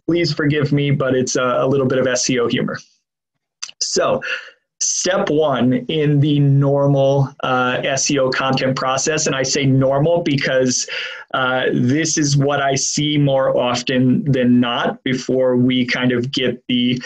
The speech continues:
what I'll just call the winning S E O content process, uh, implemented or in play. So normally, uh, someone has a content idea,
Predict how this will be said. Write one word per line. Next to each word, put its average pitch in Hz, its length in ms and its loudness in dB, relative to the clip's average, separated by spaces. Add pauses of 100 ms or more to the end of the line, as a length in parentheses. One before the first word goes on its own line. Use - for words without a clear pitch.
(160)
what 127 180 -2
I'll 120 120 0
just 123 220 -2
call 120 260 0
the 123 80 0
winning 123 800 2
S 123 260 -4
E 123 140 0
O 117 160 0
content 117 560 -2
process, 117 720 -4 (140)
uh, 117 320 -2 (480)
implemented 117 680 0
or 117 280 0
in 120 340 0
play. 113 380 -2
So 127 640 0 (260)
normally, 147 880 2 (220)
uh, 113 380 0
someone 135 680 0 (360)
has 139 200 -2
a 139 60 -2
content 120 580 0
idea, 123 680 -2